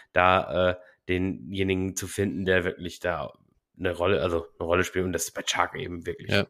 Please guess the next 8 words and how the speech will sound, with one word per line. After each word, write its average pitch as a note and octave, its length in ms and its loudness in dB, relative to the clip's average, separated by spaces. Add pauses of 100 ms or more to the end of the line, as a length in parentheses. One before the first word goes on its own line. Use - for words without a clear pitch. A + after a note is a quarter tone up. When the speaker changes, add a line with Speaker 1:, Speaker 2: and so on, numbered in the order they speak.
(140)
Speaker 1:
schwierig. - 480 -14 (720)
Speaker 2:
Ja, G#2+ 220 4 (280)
das A2+ 280 -4
ist A2+ 80 -6
schon A2 200 -6
sehr G#2+ 160 4
unwahrscheinlich. G#2+ 640 -6 (1040)
Gut, C#4 280 8